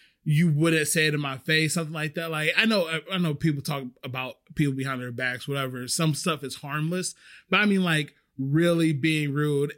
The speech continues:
or if you're fake to me. Like, those are things that I consider disrespectful to me. Some reason, I always have managers who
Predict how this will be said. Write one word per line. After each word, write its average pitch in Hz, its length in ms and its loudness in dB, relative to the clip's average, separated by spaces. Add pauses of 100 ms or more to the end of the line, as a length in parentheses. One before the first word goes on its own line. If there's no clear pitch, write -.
or 180 300 4
if 170 280 0
you're 147 200 2
fake 139 400 0
to - 120 -2
me. 107 240 -10 (220)
Like, 165 240 2
those 208 240 4
are 208 80 2
things 185 300 0
that 151 180 -4
I 156 240 2
consider 147 440 -2
disrespectful 123 840 -6
to 330 320 0
me. 208 300 0 (1080)
Some 359 800 0
reason, 220 800 2 (580)
I 214 180 2 (100)
always 254 640 0
have 208 320 2
managers 165 920 0 (480)
who 196 440 2